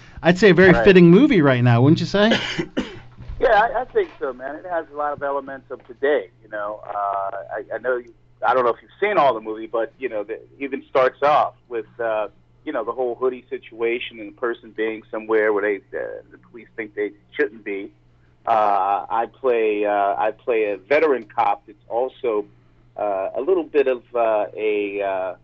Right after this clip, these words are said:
Speaker 2: corrupt cop, and, uh, and I am actually Naomi's, um, sort of partner, uh, by default, and that's where the story starts off at.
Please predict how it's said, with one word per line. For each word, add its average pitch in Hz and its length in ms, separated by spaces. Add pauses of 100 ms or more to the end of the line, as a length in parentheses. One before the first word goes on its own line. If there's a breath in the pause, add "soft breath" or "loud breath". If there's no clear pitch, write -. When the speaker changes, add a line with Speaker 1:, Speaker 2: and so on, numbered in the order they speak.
(180)
Speaker 2:
corrupt 135 480
cop, - 320 (880)
and, 98 520 (100)
uh, 101 240 (200)
and 104 320
I 110 200
am 107 180
actually 104 560 (300)
Naomi's, 113 640 (160)
um, 104 380 (560)
sort 123 100
of - 200
partner, 113 640 (560)
uh, 87 500 (200)
by 117 140
default, - 500 (540)
and 95 120
that's 104 220
where 101 100
the 87 80 (120)
story 92 320 (100)
starts 95 320
off 101 320
at. - 220